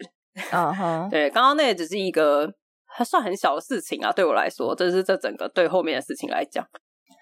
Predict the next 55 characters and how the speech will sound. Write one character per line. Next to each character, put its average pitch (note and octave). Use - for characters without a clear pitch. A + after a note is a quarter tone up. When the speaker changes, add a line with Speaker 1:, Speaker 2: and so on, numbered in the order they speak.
Speaker 1:
好。 D3
Speaker 2:
他 D4+
后 G#3
来 A2+
呢， C#3+
逐 F3+
渐 G#3+
的 E3
越 F#3
发 E3+
讨 -
厌 E3+
我 A#2
之 C3
后， D3+
他 D#3+
动 D#3+
不 D#3+
动 D3+
就 D3
会 D3+
在 -
班 -
上 -
把 -
我 -
叫 -
起 -
来 -
骂。 C3+
Speaker 1:
<gasps> -
动 D#4
不 G#3+
动？ C4
Speaker 2:
对， -
动 D#3+
不 -
动， E3
就 D#3+
可 -
能 C3+
像 E3+
刚 D#3
刚 E3
讲 D3
的， A2
我 -
又 F3
没 F3
有 D#3
写 A2+
英 C#3
文 A#2
作 B2
业， G2+